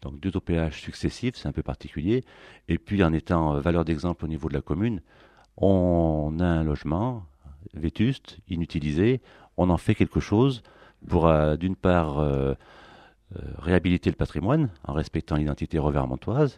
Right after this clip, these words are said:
et d'autre part, euh, accueillir des familles, apporter une réponse au logement et puis avoir des, des jeunes dans la commune qui, qui nous amènent des enfants.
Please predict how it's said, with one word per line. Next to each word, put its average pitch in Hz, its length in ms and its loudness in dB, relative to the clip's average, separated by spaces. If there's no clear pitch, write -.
et - 80 -4
d'autre 85 260 -2
part, 120 440 2
euh, 76 180 -2
accueillir 85 400 0
des 73 120 -2
familles, 90 400 -4
apporter 73 360 -4
une 73 60 -6
réponse 92 360 -4
au 80 60 -4
logement 80 380 -4
et - 60 -10
puis 85 260 -4
avoir 78 220 0
des, 69 180 -6
des 69 140 -6
jeunes 78 160 -4
dans 71 100 -6
la 69 80 -4
commune 101 380 -6
qui, 60 400 -12
qui - 160 -8
nous 69 180 -4
amènent 69 180 -4
des 65 140 -6
enfants. 95 260 -4